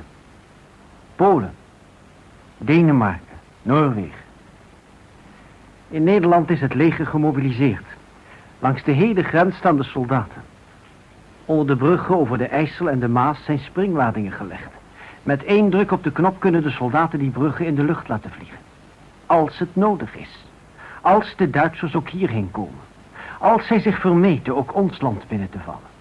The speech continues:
Er zijn veel Nederlanders die denken dat de Duitsers ons niet zullen aanvallen.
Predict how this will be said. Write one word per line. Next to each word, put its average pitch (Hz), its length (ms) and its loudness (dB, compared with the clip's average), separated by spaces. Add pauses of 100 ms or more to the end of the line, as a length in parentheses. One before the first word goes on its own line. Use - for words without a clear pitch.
(1300)
Er 156 100 -4
zijn 139 160 0
veel 175 200 4
Nederlanders 156 600 4
die 143 120 -4
denken 131 420 0 (260)
dat 143 160 -2
de 143 80 0
Duitsers 135 420 0
ons 123 200 -4
niet 151 200 -2
zullen 117 220 -4
aanvallen. 98 420 -6